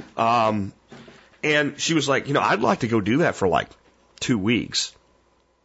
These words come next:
I'm like, "I don't think you'd last four days." And she's like, "No." I'm like, "You like restaurants, <laughs> you like to go shopping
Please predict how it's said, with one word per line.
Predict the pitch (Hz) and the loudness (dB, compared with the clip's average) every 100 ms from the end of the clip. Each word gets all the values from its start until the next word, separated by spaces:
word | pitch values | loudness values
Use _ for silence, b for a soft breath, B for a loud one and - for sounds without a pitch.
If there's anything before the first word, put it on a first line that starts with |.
| _ - | _ -4
I'm | 123 | -2
like, | 135 117 - B B B B B - - | 0 0 -2 B B B B B -20 -4
"I | 123 | -2
don't | 190 | 0
think | 180 165 | 0 0
you'd | 147 | 0
last | 120 127 127 - | 0 2 0 -2
four | 110 107 | 0 0
days." | 98 98 - - - - - _ b b - | 2 2 0 -4 -8 -8 -12 _ b b -6
And | 95 | -2
she's | 123 117 | 0 0
like, | 104 | 0
"No." | 104 98 98 95 95 90 - - | 0 0 2 2 0 -2 -8 -4
I'm | 117 | -2
like, | 117 104 | -2 -2
"You | 135 | -2
like | 135 117 95 | 0 -2 -2
restaurants, | 110 123 - 139 135 139 - - | -2 -2 -2 -4 -2 -4 -4 -4
<laughs> | |
you | 131 | -2
like | 127 110 107 | 0 -2 -2
to | 107 | -8
go | 101 92 | -4 -4
shopping | 85 - 110 120 127 127 120 117 | -4 -4 0 0 0 0 0 -2